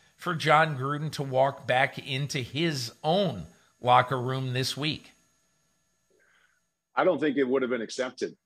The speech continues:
Speaker 2: uh, because my, my feeling is, as you mentioned, as the way locker rooms are now and with the way people are thinking and feeling now, which is, uh, a hundred percent the right way,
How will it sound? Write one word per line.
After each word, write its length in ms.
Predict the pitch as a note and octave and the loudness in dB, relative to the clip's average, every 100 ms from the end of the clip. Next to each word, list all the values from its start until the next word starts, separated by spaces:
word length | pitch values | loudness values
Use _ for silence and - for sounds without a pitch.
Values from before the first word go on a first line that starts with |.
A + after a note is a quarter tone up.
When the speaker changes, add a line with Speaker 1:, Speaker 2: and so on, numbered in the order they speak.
| - | -6
Speaker 2:
uh, 140 | A2 | -4
because 400 | G#2+ A2+ A2 A2+ | -2 -2 -2 -2
my, 240 | A2 B2 C3 | 0 0 0
my 300 | A#2+ A#2 C#3 | 0 -2 -2
feeling 420 | C#3 A#2+ A#2 G#2+ | 0 -2 -2 -2
is, 480 | G#2+ G#2 G2+ - - - A#2+ | -2 -2 -4 -8 -10 -10 -4
as 320 | A2+ A2+ A2 | 0 0 0
you 120 | A#2 | 0
mentioned, 440 | A#2 A#2+ A#2 A2 A2 A#2 | 0 0 -2 -4 -2 0
as 160 | B2 - | 0 -2
the 80 | |
way 200 | B2 A#2+ | 0 2
locker 340 | A#2 A2 A2+ A#2+ | 4 2 0 0
rooms 180 | A#2+ A2+ | 0 0
are 100 | A2 | 0
now 380 | A2 G#2+ F#2+ F2+ _ - | 0 0 -2 -8 _ -8
and 180 | G#2+ | -2
with 160 | G#2 G#2+ | 0 2
the 60 | A2+ | 2
way 280 | G#2 A2+ A2 | 4 4 4
people 340 | A#2+ - A2+ | -2 -2 0
are 80 | A2 | 0
thinking 480 | - A#2 G#2+ G#2+ G#2 A2+ | -2 -6 -4 -6 0 2
and 160 | G#2+ | 2
feeling 380 | - A#2 A2 G#2 | 2 4 4 2
now, 260 | G#2+ G#2+ G2+ | 0 2 2
which 280 | G2+ - | 0 0
is, 260 | A2 F2+ - | -4 -4 -2
uh, 120 | G#2 | -2
a 260 | F#2+ F#2 G#2 | -2 -6 -6
hundred 240 | A#2 A2+ | 0 2
percent 340 | F#2+ A2 A2 G#2 | 2 0 0 0
the 60 | |
right 320 | G2 G#2 B2+ G2+ | 2 4 4 4
way, 240 | G2 F#2+ | 4 4